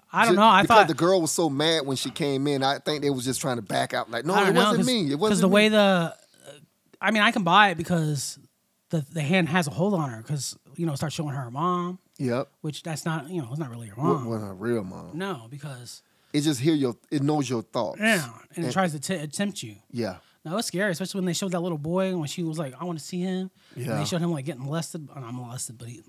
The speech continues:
Speaker 1: I don't know what was going on.
Speaker 2: Yeah.
Speaker 1: But they were holding him down.
Speaker 2: Oh,
Speaker 1: Like
Speaker 2: yeah,
Speaker 1: a hell
Speaker 2: yeah.
Speaker 1: type situation.
Speaker 2: Oh, yeah.
Speaker 1: I was like, "Bro,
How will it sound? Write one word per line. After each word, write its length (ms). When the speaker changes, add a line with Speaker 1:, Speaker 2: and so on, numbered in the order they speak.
Speaker 1:
I 40
don't 120
know 60
what 140
was 80
going 180
on. 100
Speaker 2:
Yeah. 380
Speaker 1:
But 80
they 40
were 100
holding 300
him 120
down. 440
Speaker 2:
Oh, 260
Speaker 1:
Like 160
Speaker 2:
yeah, 160
Speaker 1:
a 40
hell 160
Speaker 2:
yeah. 80
Speaker 1:
type 160
situation. 580
Speaker 2:
Oh, 300
yeah. 400
Speaker 1:
I 80
was 80
like, 120
"Bro, 260